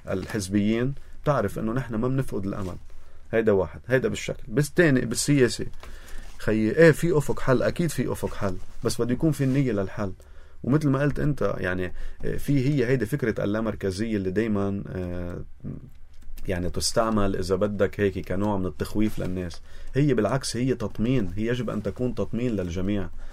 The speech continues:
اللامركزية شو هي فعليا؟ لنحكي باللامركزية الإدارية، هي محاولة تخفيف عبء السلطة من المركز، من المركزية، يعني من مجلس الوزراء، وإعطائها للسلطات المحلية، إن كان مجالس بلديات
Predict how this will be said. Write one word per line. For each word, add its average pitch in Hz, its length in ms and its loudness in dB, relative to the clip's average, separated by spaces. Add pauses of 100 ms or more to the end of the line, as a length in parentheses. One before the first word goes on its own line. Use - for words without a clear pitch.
(300)
اللامركزية 135 640 2
شو 139 180 0
هي 143 200 2
فعليا؟ 95 500 0 (360)
لنحكي 104 300 -2
باللامركزية 101 720 0
الإدارية، 90 400 -2
هي 131 400 4 (400)
محاولة 131 500 6
تخفيف 127 560 2
عبء 131 240 2
السلطة 104 580 -2
من 120 420 0
المركز، 117 720 2
من 104 80 2
المركزية، 104 500 2
يعني 101 160 0
من 104 100 0
مجلس 117 320 2
الوزراء، 104 380 2
وإعطائها 147 760 6
للسلطات 135 640 4
المحلية، 104 720 0
إن 127 80 2
كان 135 180 2
مجالس 113 420 0
بلديات 107 760 2